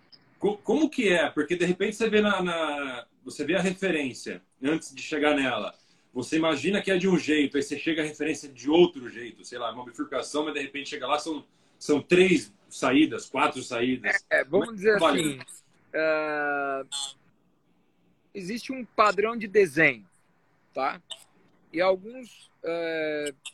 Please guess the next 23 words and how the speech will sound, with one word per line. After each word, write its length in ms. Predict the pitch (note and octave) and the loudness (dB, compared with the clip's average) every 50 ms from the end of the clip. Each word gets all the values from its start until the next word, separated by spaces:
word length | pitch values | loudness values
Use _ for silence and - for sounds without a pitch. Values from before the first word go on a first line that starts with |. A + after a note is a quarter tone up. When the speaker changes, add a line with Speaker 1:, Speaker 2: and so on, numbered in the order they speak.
| - - _ | -20 -20 _
Speaker 2:
em 80 | - D3 | -12 -10
alguns 380 | C#3+ D3+ D#3 F#3 F#3 F#3 - | -10 -10 -10 -12 -16 -16 -16
casos, 520 | - - F#3 F#3 G3+ G#3 G3+ F#3 D#3 C3 A#2+ | -8 -4 -4 -2 0 2 0 0 0 -4 -6
você 260 | B2 C#3+ D3+ - G3 | -6 -6 -6 -6 -6
fala 160 | - - E3+ D#3+ | -4 -2 -2 -2
assim, 120 | D3+ D3+ | -2 0
"Bom, 160 | D3+ D#3 D3+ | 2 4 4
aqui 220 | C#3 C3+ - - F3 F3+ | 4 2 -2 -8 -10 -8
está 300 | F3 - - G3 F3 - - _ - | -8 -4 0 0 0 0 -2 _ -2
fácil 480 | F3 F3 F#3+ G#3+ A3+ - - - G3+ - | 0 2 2 0 -2 -6 -14 -18 -12 -6
para 240 | - F#3+ G3 F#3+ | -4 -2 -2 0
errar." 340 | F#3 E3 E3 D#3 C3+ B2 A#2+ B2 | -2 -2 -2 -4 -4 -6 -6 -10
Não 160 | B2 E3 A3 | -12 -12 -12
significa 1120 | A3+ - - B3 G3+ F#3 G3+ F#3 E3+ D3+ - - - - G#3 B3 - _ - - C#3+ - - - _ _ _ _ _ _ _ _ _ - - - - - _ | -12 -14 -18 -18 -14 -12 -10 -8 -8 -10 -10 -12 -8 -4 -4 -4 -4 _ -6 -6 -6 -6 -8 -12 _ _ _ _ _ _ _ _ _ -20 -20 -20 -20 -20 _
que 800 | - - E3+ F3 F3+ F#3 F#3 F#3 F3+ F3+ F3+ F3+ F3 E3+ E3 D#3+ E3 - | -6 -2 0 2 2 4 4 4 4 4 4 4 4 4 2 2 0 -4
o 60 | E3 D#3+ | -4 0
desenho 380 | D#3+ E3+ D#3 D3 G3 G#3+ A3+ | 0 0 2 0 0 -2 -2
está 320 | A3 - - - F#3 E3+ E3 | -6 -8 -4 -2 0 0 0
errado 680 | E3 C#3 C#3 C#3 C#3+ D#3 E3+ F3+ G3 G3 F#3+ G#3+ A3 A3 - - - - _ _ _ - | 0 -2 -2 -2 -2 -2 -2 -4 -6 -8 -10 -14 -14 -12 -12 -12 -12 -16 _ _ _ -6
ou, 320 | D3 E3+ F3+ F#3 F#3+ - - | -4 -4 -4 -6 -8 -8 -6
ou 180 | F3 F3+ F#3 | -6 -6 -4
não 160 | F#3 F#3+ G3+ G#3+ | -4 -4 -6 -6
significa, 1000 | - - G#3 F#3+ G3 G3 F#3 - - - G3 G#3+ G#3 - - G#3 F#3+ F3 D#3+ | -8 -12 -10 -8 -8 -8 -8 -8 -6 -6 -4 -4 -2 0 2 2 4 2 0